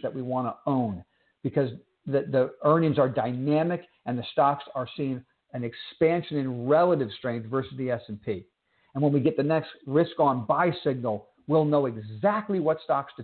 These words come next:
target to start filling out our portfolio again. And Pinterest will be at the top of that list. Let's get to Q and A, guys. What do you got for me?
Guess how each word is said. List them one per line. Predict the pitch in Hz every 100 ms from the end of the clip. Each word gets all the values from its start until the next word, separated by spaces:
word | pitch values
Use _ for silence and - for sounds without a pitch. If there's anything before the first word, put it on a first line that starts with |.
| -
target | 170 139 107 - _ _ _ _ _ _ _ _ -
to |
start | - 127 - -
filling | 147 147
out | 135
our | 123
portfolio | - 120 - 117 107 98
again. | 98 92 101 _ _ _ _ _ _ _ _ _ _ _ _ _ _ _ _
And | 135 117 _
Pinterest | - 208 - 80 - _ _ _ _ _ _ _ -
will | 120
be | 127
at | -
the | - -
top | 151 135
of | 117
that | 104 95
list. | 87 - _ _ _ _ _ _ - - - _ _ _ _ _ _ _ _ _ _ _
Let's | 131 -
get | 151
to | 113
Q | - 123
and | 104
A, | 95
guys. | 98 95 - _ _ _ _
What | 156
do |
you | 139
got | 120 -
for |
me? | 98